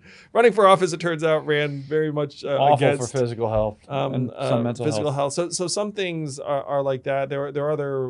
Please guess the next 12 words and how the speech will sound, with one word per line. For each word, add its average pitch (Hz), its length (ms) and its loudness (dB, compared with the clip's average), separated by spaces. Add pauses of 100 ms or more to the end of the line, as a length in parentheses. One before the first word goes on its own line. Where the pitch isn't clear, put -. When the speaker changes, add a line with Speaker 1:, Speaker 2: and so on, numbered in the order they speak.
Speaker 1:
goals 135 220 -6
that 127 60 -6
were 127 100 -6
very 131 280 -6
ambitious, 123 440 -8
but 123 240 -4 (280)
writing 185 320 2
down 165 220 2
these 131 160 -4
goals 127 320 0
been 107 380 -12 (260)
incredibly 120 1120 -8